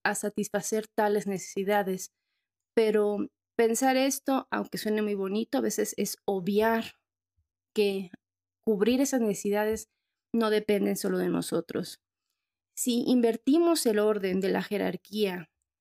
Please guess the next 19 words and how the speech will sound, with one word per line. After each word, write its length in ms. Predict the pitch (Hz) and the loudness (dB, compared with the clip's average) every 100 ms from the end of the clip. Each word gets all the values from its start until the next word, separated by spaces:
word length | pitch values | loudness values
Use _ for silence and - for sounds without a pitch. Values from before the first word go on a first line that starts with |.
| _ - | _ 0
de 120 | 214 | 2
las 200 | 190 180 | 2 0
necesidades 880 | 190 180 180 - 190 208 196 180 - | -2 -2 -6 -4 0 2 0 -2 -6
que 120 | 170 | -6
propone 440 | - 170 185 196 | -4 -6 -4 -4
Maslow 520 | 196 208 208 208 185 185 | -2 0 -2 -2 -4 -4
y 80 | 190 | -4
queremos 480 | 226 226 262 285 - | -2 2 4 2 2
sustituir 920 | 254 220 - 214 - 185 202 277 302 | -2 -2 -4 -8 -4 -2 0 0 0
con 200 | 269 220 | 0 0
amor 380 | 196 208 214 202 | 0 0 -2 -2
propio 340 | - 202 - | -2 -2 -2
las 180 | 180 180 | -2 -2
carencias 540 | - 196 202 208 190 170 | -4 -4 -2 -4 -4 0
básicas, 580 | 196 202 226 - 254 - _ _ _ | 0 0 -2 -4 -6 -6 _ _ _
solo 320 | - 233 247 | 0 2 2
crearemos 480 | 214 196 196 208 202 | 0 -2 -2 -4 -4
una 220 | 202 202 | -4 -6
simulación. 760 | - 196 180 165 - - 165 | -6 -4 -2 -2 -4 -6 -6